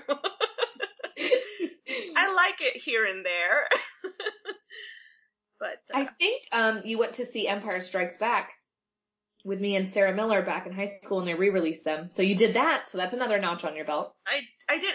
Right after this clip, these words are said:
Speaker 1: and I actually saw, uh, like, the newer, like, the first, which I know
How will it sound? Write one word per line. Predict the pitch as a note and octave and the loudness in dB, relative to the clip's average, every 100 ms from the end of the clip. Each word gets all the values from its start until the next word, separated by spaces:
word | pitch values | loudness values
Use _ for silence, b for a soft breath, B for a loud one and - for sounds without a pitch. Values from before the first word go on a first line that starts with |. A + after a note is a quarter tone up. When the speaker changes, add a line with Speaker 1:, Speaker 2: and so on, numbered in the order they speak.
| C#4+ | -2
Speaker 1:
and | C4 | 0
I | A#3 D#4 | 2 2
actually | F4 - C4 | 0 -6 -14
saw, | - A#3 A3 G#3+ G3 - _ _ _ _ - | -8 -2 0 0 -2 -12 _ _ _ _ -4
uh, | F#3+ F3+ E3 - - | -2 -2 -4 -10 -12
like, | A#3 - | -12 -8
the | G3+ | -6
newer, | F#3+ G#3 A3 G#3 F#3+ - | -6 -2 0 0 -2 -2
like, | G3 - | -4 -4
the | F#3+ - | -6 0
first, | G3 - - - | 0 0 -18 -10
which | E3 - - - - | -8 -6 -8 -8 -4
I | E3+ F3 | -2 0
know | E3+ | 0